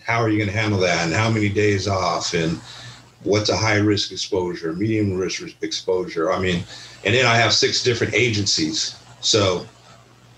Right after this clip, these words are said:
we have a one horse show at City of Pinole where we had, um, I'll use Confire first. You know, it's two hundred seventy-ish firefighters, and we've been able to manage,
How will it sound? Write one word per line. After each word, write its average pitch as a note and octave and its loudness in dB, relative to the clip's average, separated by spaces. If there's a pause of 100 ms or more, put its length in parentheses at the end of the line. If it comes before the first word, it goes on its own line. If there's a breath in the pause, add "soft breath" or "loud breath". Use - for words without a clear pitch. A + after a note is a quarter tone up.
we G#2 4
have G2+ 4
a F2+ 2
one G#2 -2
horse A2+ 4
show G2+ 2
at F2+ -6 (160)
City A2+ 2
of G#2 0
Pinole G#2+ 2 (840)
where G2+ 2
we G2 2
had, F#2+ 0 (480)
um, F2+ 0 (640)
I'll G2+ 2
use G2+ 0
Confire D3+ 2
first. G2+ 0
You F#2+ -4
know, F2 0
it's E2+ -4
two B2+ 0
hundred G#2 0
seventy-ish G2 0
firefighters, F2 0
and D#2 -6 (680 soft breath)
we've G#2 2
been G#2 2
able G2+ 2
to F#2 0
manage, F#2+ 0